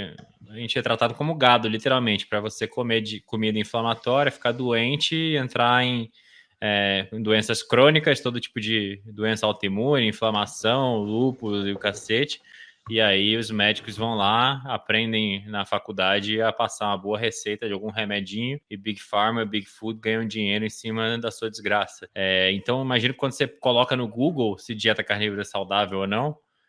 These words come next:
oitenta por cento dos principais search, é, results ali deve ser falando que é extremismo, que é loucura, que não existe cientifica-, não é cientificamente comprovado.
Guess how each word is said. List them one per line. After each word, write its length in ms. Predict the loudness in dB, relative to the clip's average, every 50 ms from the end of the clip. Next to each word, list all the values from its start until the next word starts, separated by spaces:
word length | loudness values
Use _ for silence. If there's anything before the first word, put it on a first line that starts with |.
| _ _ _ _ _
oitenta 380 | 0 0 2 4 4 2 2 0
por 100 | -6 -2
cento 220 | 0 0 0 2
dos 180 | 0 -4 -4 -6 -10 _ _ _
principais 600 | -2 -2 -2 -2 -4 0 2 4 4 4 2 0
search, 600 | -2 -6 -4 0 0 0 0 -2 -6 -10 -10 -14 -16
é, 520 | -12 -10 -8 -6 -6 -6 -6 -8 -10 -12 -16 -12
results 520 | _ -4 -4 -2 0 0 0 0 0 -2 -4
ali 120 | -4 -2 -2
deve 420 | -2 -2 -2 -2 -4 -6 -8 -8
ser 420 | -10 -12 -6 -2 0 0 2 2 0 2
falando 280 | 0 0 0 0 -4
que 160 | -6 -4 -2
é 140 | 0 2 2
extremismo, 960 | 2 0 -2 -2 -2 0 2 2 2 2 2 0 -2 -2 -2 -2 -2 -2 -4
que 100 | -2 -2
é 40 | 0
loucura, 720 | 0 0 -4 -4 -4 0 2 2 4 4 4 4 2 0 -2 -10 -20 -20 _ _ _ _ -6
que 200 | 0 2 2 4
não 120 | 4 4 4
existe 540 | 2 2 2 0 0 0 0 0 0 0 -2
cientifica-, 640 | -2 -4 -4 -4 -4 -4 -8 -8 -12 -6 -4 -4
não 300 | -4 -4 -6 -6 0 2
é 100 | 2 2
cientificamente 600 | 2 0 -4 -6 -4 -6 -6 -6 -4 -4 -4 -4 -4
comprovado. 800 | -6 -6 -4 -2 -2 -2 0 2 4 4 4 2 0 -4 -10